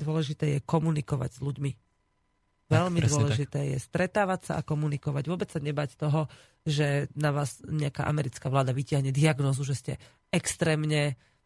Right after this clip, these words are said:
Speaker 1: hm, ako sa to volalo? Extrémne alternatívny?
Speaker 2: Neviem.
Speaker 1: A, extrémny alternativista, alebo tak nejak to bolo. Alebo alternatívny extrémista, alebo niečo také podobné.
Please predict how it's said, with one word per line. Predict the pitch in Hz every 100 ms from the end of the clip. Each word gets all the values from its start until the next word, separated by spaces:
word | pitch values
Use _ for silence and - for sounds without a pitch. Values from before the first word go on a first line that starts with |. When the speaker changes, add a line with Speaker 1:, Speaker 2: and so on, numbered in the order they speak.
| _ _
Speaker 1:
hm, | 151 147 123 -
ako | 139 -
sa | -
to | 165
volalo? | 160 170 156 131 - _ _ _ _ _ _
Extrémne | 170 170 - 175 175 165
alternatívny? | - 170 185 175 196 - 233 220 208 165 _ _ 123
Speaker 2:
Neviem. | 120 120 110 135
Speaker 1:
A, | - 127 - -
extrémny | - 247 208 208
alternativista, | 208 226 185 160 170 156 - - 143
alebo | 156 139
tak | 175 170
nejak | 160 151
to | -
bolo. | 139 143 110 -
Alebo | 131
alternatívny | - 170 190 202 180 170 151 135
extrémista, | 143 - 190 160 - 160 143
alebo | 147
niečo | 151 151
také | - -
podobné. | - 143 151 143 131